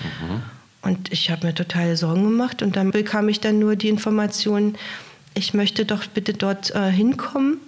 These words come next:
Speaker 2: Er hat Christopher mitgenommen. Und der ist wirklich, ähm, total apathisch in der Straßenbahn durch die Gegend gefahren, bis er irgendwann ausgestiegen ist und wollte über die Brücke springen.
Speaker 1: Und wer hat ihn dann mitgenommen?
Speaker 2: Ein befreundetes Ehepaar von uns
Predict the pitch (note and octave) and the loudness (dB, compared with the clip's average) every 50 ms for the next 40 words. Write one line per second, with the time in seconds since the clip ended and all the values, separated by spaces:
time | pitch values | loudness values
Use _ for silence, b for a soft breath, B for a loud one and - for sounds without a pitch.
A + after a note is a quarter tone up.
0 | - _ _ - G#3 G#3 G3 G#3 G#3 - - G#3+ G#3 G#3+ - G#3 G#3 G#3+ G3+ G3 | -20 _ _ -4 -2 0 0 -2 -4 -4 -4 -4 -4 -2 -2 0 0 2 2 2
1 | F#3+ F3+ F#3 - F3+ F3 F3 E3+ F3 F3+ F#3 F#3 G3 G3 G3+ G3 - - - A#3+ | 2 0 0 0 0 2 2 2 2 2 2 2 2 0 0 -2 -4 -4 -4 -2
2 | A#3+ - B3 C4 A#3+ - - - G#3+ G#3 G#3 G#3 G#3 G#3 - A3 G#3+ - - A3+ | -2 0 0 0 0 0 -2 0 0 2 2 0 0 -2 -4 -4 -4 -2 -2 0
3 | A#3 A3+ - A3 G#3+ - - A3 A3+ A3+ - B3+ C4 - - - A3 G#3+ G3+ G3+ | 0 0 0 -2 -2 -2 -2 -2 -2 0 -2 -2 -2 0 0 0 0 0 0 0
4 | - - - G#3 G#3 G#3+ G#3+ - B3 A#3 A3+ G#3+ A3 G#3+ - G#3+ G3 - - G3 | -2 -4 -2 -2 -2 -2 0 0 0 2 2 2 0 -2 -2 -4 -4 -2 0 0
5 | G3 A3 A#3 B3+ B3+ B3+ - B3+ A#3+ B3 A#3+ A#3+ A#3 - A3+ - G#3 G#3+ G#3+ G#3+ | 2 2 2 0 -2 -4 -2 0 2 2 2 2 2 0 0 2 2 2 2 2
6 | G#3+ - - F#3+ F#3+ - - G#3 - - - A3+ B3 B3 A#3+ B3 A#3+ A#3 A3 G#3+ | 2 2 0 0 -2 -2 -2 -4 -4 -2 0 0 2 2 2 2 0 0 0 2
7 | G#3+ G#3 G3+ - G#3 G3+ G#3 G3+ G#3 G3+ G3+ - - F3+ F#3 - F3 - - - | 0 0 0 0 0 0 0 0 -2 -4 -4 -4 -4 -4 -2 -2 -6 -6 -6 -6
8 | - - F3+ F3+ - - - A#2 A#2 A2+ A2 A#2 - - C#3 A2 G#2 G#2 G#2 A2+ | -4 -4 -4 -4 -4 -4 -4 -2 -2 -2 -2 -4 -4 -2 0 0 0 0 0 -2
9 | C#3+ - F#3 G3 G3 F3+ B B B B B B B B B B B - - G3 | -2 -2 -2 -2 -2 -4 B B B B B B B B B B B -2 0 0
10 | G3 G#3 - - A3+ A3 A3 G#3+ G#3+ G#3+ - G#3+ G#3 G3+ - G3 G3 - - - | 0 0 0 0 0 2 2 2 0 0 0 0 0 2 0 -2 -2 -2 -4 -4
11 | - - G#3+ A3 G#3+ G#3+ - F#3+ F3+ - - F#3+ F#3+ F#3+ F#3 F#3 F#3+ F#3 - - | 0 0 0 0 0 -2 -2 -4 -2 -2 -2 -2 -2 0 0 0 -2 -2 -4 -8